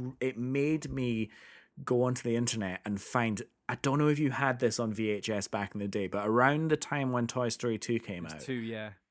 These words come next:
Speaker 1: they did a Buzz Lightyear kind of animated Disney T V series.
Speaker 2: Yeah, yeah,
Speaker 1: And
Speaker 2: yeah.
Speaker 1: they took the first three episodes and they made sort of, like, a feature-length,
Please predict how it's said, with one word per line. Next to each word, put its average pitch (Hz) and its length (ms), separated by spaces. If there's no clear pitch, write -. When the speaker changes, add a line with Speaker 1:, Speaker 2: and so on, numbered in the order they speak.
Speaker 1:
they 123 200
did 113 380
a 107 560
Buzz 113 480
Lightyear 104 800
kind 101 160
of 95 240
animated 104 720
Disney 101 400
T 107 220
V 107 180
series. 135 460
Speaker 2:
Yeah, 107 80
yeah, 107 180
Speaker 1:
And 135 100
Speaker 2:
yeah. 139 40
Speaker 1:
they 135 100
took 139 260
the 135 60
first 165 320
three 143 220
episodes 120 520
and 101 100
they 104 40
made 113 340
sort 117 200
of, 104 60
like, 107 160
a 110 40
feature-length, 107 1160